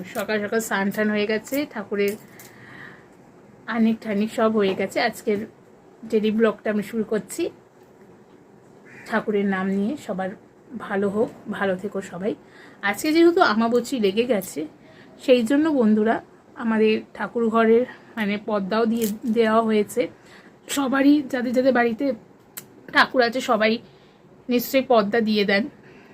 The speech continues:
এটাই নিয়ম। তো চলো তোমাদের একটু কিছুটা শেয়ার করে দিই। এরপর বন্ধুরা আমি চলে যাবো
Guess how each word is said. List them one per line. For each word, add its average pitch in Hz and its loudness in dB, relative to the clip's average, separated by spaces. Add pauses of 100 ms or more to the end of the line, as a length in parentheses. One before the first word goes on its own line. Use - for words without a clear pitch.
(680)
এটাই 233 2
নিয়ম। 214 4 (920)
তো 233 -2
চলো 302 2
তোমাদের 233 2
একটু 226 -6
কিছুটা 220 -6
শেয়ার 214 -4
করে 220 -2
দিই। 254 -6 (160)
এরপর 285 2
বন্ধুরা 285 4
আমি 294 2
চলে 247 0
যাবো 254 2